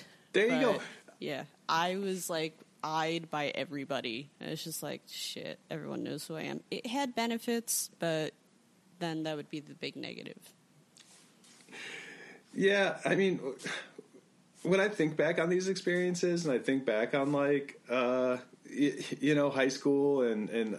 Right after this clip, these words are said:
Speaker 1: and all the stuff that sort of went into that in, like, the early, my early twenties, like, it,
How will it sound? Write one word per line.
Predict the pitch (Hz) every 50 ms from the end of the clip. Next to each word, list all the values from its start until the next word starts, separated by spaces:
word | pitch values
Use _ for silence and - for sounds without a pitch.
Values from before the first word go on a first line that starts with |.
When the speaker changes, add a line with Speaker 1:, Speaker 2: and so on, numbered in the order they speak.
| - -
Speaker 1:
and | 117 120 117
all | 113 117 120
the | 120 117
stuff | - - 123 113 117
that | 127 117
sort | 110 - 117 110 110
of | 110 107 107 98 101 - - - _ _ - 117 107 - -
went | - 117 117 131 127 123 113 -
into | 92 104 110 117 123 135 127 - - 156 156 147
that | 151 165 165 165 165 165 170 165 - - - - - - - - - - - - - - _ -
in, | 131 135 127
like, | 123 120 120 120
the | 135 107
early, | 117 127 135 135 131 123 120 120 -
my | 123 127 123
early | 113 120 123 123 120 117
twenties, | - - 117 113 117 127 135 139 135 131
like, | 120 117 104
it, | 147 185 180